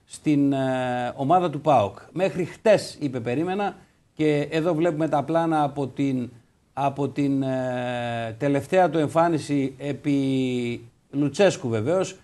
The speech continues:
με τον, ε, Λεβαδιακό, ένα παιχνίδι το οποίο το παοκ το κέρδισε, αλλά έγινε και η φιέστα εκεί. Ήτανε συγκλονιστικές αυτές οι στιγμές που έζησε ο κόσμος του παοκ, ε, σε αυτό το παιχνίδι, γιατί ο Βιερίνια μπαίνει τραυματίας εδώ.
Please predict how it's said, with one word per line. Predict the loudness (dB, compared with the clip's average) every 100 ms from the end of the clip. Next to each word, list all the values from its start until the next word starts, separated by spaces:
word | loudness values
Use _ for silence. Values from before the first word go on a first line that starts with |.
| _
με | 0 0
τον, | 2 2 4
ε, | 2 0 2
Λεβαδιακό, | 4 4 4 4 2 2 0
ένα | 2 0
παιχνίδι | 2 2 2
το |
οποίο | 0 0 -2
το | -2 -4 0
παοκ | 2 0
το | -2
κέρδισε, | -4 -2 -2 -2 -2 -4 -8 _ -2
αλλά | 2 4
έγινε | 4 4 2
και | 2 0
η | 0
φιέστα | 2 2 2 -2
εκεί. | -2 -2 -2 -2 -12 _
Ήτανε | -4 0 2 2 0
συγκλονιστικές | -2 0 2 2 0 -2 0
αυτές | 0 -2 -4
οι | -4
στιγμές | -6 -4 -2 -4 -8 _ _ _
που | 0
έζησε | 2 2 -2
ο |
κόσμος | -2 -2 -2 -2
του | -4
παοκ, | 0 0 0 -2
ε, | -4 -4 -4
σε | -4
αυτό | -2 -2
το | -2 -2 -2 0 0 -2 -2
παιχνίδι, | -2 2 2 2 -2 -8 _ -4
γιατί | 0 2 2
ο | 0
Βιερίνια | 2 0 0 0
μπαίνει | 2 0 0
τραυματίας | 2 4 4 2 0 2 2 2
εδώ. | 0 0 0 -2